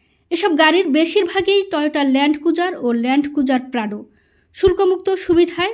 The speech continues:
বাউান্নটি গাড়ির আমদানি মূল্য প্রায় সত্তর কোটি টাকা। বর্তমানে শুল্কসহ প্রতিটি গাড়ির দাম পড়বে আট থেকে দশ কোটি টাকার বেশি।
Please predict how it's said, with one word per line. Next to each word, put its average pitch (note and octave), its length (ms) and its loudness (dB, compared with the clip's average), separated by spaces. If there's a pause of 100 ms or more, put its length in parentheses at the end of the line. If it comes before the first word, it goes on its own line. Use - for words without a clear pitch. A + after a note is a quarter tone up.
বাউান্নটি C4 480 0
গাড়ির B3+ 360 0
আমদানি B3+ 400 2
মূল্য B3 320 2 (280)
প্রায় A#3 180 0
সত্তর D4+ 440 -2
কোটি A3 240 -2
টাকা। G#3 320 -8 (480)
বর্তমানে F4 480 4
শুল্কসহ D#4 640 -2
প্রতিটি C#4+ 460 -4
গাড়ির B3+ 580 -2 (120)
দাম C4+ 240 2
পড়বে C4 380 0
আট C#4+ 240 -6
থেকে B3+ 320 -4
দশ B3 280 -4
কোটি A#3+ 260 -4
টাকার A3+ 320 -6
বেশি। G#3 420 -6